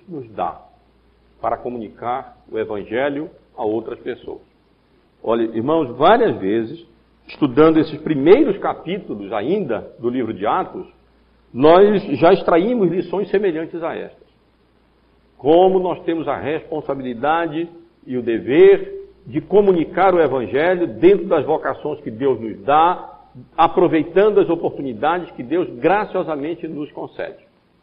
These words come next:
Filipe sai daqui e vai pra lá. Filipe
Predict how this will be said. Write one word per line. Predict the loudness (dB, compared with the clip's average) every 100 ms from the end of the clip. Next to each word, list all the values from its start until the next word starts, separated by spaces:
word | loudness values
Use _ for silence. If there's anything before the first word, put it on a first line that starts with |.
| _ _ _ _ _ _ _ _ _ _ _ _ _ _ _ _ _ _ _ -20 -10
Filipe | -2 0 0 0
sai | 0
daqui | 2 0 -4
e | -6 -4
vai | -4
pra | -4 -4
lá. | -6 -10
Filipe | -10 -10 -10